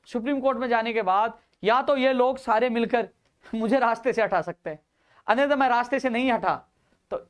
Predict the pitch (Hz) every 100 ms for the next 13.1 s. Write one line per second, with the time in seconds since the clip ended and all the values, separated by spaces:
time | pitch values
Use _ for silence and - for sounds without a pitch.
0 | - 220 226 214 247 233 165 175 196 -
1 | 220 165 185 180 185 156 170 170 156 151
2 | 170 208 208 160 185 185 160 165 170 -
3 | 160 170 170 175 147 139 135 147 135 -
4 | 147 165 _ 143 143 151 139 147 220 226
5 | 220 240 262 262 _ _ 170 185 208 202
6 | 180 185 202 196 180 196 214 208 190 202
7 | 175 196 180 185 214 196 190 208 208 185
8 | 202 175 165 220 202 151 160 175 220 226
9 | 254 214 143 175 220 220 180 139 127 101
10 | - _ _ - 160 226 277 311 269 _
11 | _ _ _ _ _ _ _ _ _ _
12 | _ _ _ - 220 233 247 220 185 226